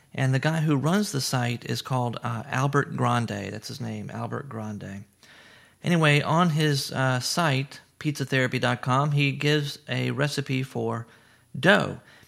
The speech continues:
And this is one of the cool things about his site, 'cause not only does he give you a recipe for dough, but there's some links also to, uh, YouTube videos, and I guess you could just go to YouTube and, and, and search for it. Uh, but he gives demonstrations where he's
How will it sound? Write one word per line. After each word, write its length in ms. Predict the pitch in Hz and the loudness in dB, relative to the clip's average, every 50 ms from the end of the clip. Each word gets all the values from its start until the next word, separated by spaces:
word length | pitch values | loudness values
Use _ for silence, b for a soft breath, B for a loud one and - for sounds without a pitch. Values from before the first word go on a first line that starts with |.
| B - | B -2
And 120 | 147 151 | 0 0
this 160 | 180 220 - 226 | 2 2 0 0
is 80 | 185 | 0
one 120 | 170 180 170 | 2 2 2
of 40 | |
the 60 | 143 139 | 2 0
cool 200 | - 170 165 151 | 0 0 0 0
things 320 | 151 151 147 147 135 - | 2 2 2 2 0 -2
about 360 | 143 135 131 131 127 - - | -2 -2 0 0 -2 -2 -4
his 200 | 123 139 131 123 | -4 -2 -2 -2
site, 340 | - - 160 156 139 127 - | -2 -2 0 0 0 -2 -2
'cause 180 | - 123 - - | -4 -6 -2 0
not 140 | 143 165 | 0 0
only 140 | 180 180 170 | 0 0 0
does 180 | 147 147 139 131 | -2 -2 -2 -2
he 60 | 135 | -4
give 200 | 113 123 135 127 | -4 -4 -6 -4
you 100 | 127 127 | -4 -2
a 40 | 120 | -2
recipe 340 | 127 131 123 127 - 131 123 | -2 -2 -4 -4 -8 -10 -8
for 140 | - 117 | -8 -8
dough, 380 | 110 131 143 147 143 127 120 123 B B B B B B B B B B B | -4 -2 -2 0 0 -2 -4 -6 B B B B B B B B B B B
but 120 | - 135 127 | -2 2 4
there's 180 | 139 135 131 | 4 4 4
some 140 | - 135 127 | 4 2 4
links 340 | 131 147 156 160 147 - 147 | 4 4 4 4 2 2 2
also 380 | 147 147 143 - - 139 131 | 2 0 0 0 0 0 -2
to, 560 | - - - 135 131 131 127 127 123 123 123 - | -2 -2 -2 0 0 2 2 2 0 0 -2 -2
uh, 140 | 117 120 120 | -2 -2 -2
YouTube 760 | 113 117 127 151 170 170 170 - - 160 160 170 170 170 - - | -2 0 2 2 2 2 0 -2 -2 0 2 2 0 -2 -4 -4
videos, 560 | 143 147 165 165 170 160 160 160 165 185 185 | -2 0 0 2 2 2 2 2 2 0 -2
and 80 | 170 143 | -2 -2
I 20 | |
guess 280 | 127 120 147 147 143 - | 0 0 0 0 0 -2
you 60 | 139 | -4
could 300 | 135 - 151 143 135 139 | 0 0 0 0 0 0
just 180 | 127 127 127 - | -2 -4 -2 0
go 180 | 135 131 127 | 2 2 2
to 100 | 123 127 | 2 0
YouTube 460 | 120 123 131 127 - - 123 120 107 120 | 0 0 0 0 0 -2 -2 -2 -2 -2
and, 240 | 117 110 - - - | -2 -2 -4 -6 -6
and, 320 | - 113 107 110 104 - | -6 -4 -4 -4 -6 -6
and 220 | 117 107 107 107 - | -8 -6 -6 -6 -2
search 320 | - 147 147 156 147 - | 2 2 2 2 2 0
for 240 | - 113 107 107 110 | -4 -4 -4 -4 -4
it. 100 | 127 131 - B B B B B B B B B B B - | -6 -8 -10 B B B B B B B B B B B 2
Uh, 160 | 139 131 131 | 4 4 4
but 160 | 123 123 135 | 4 2 0
he 60 | 139 | 0
gives 320 | 127 135 151 156 143 143 - | 2 4 4 4 4 2 0
demonstrations 840 | - - 147 151 143 135 - - 143 143 139 - 127 117 110 - | 2 4 4 6 6 4 4 4 4 4 4 2 0 -2 -4 -2
where 180 | 117 117 117 120 | 0 0 2 2
he's 340 | 120 120 120 113 - - | 0 -2 -4 -4 -6 -10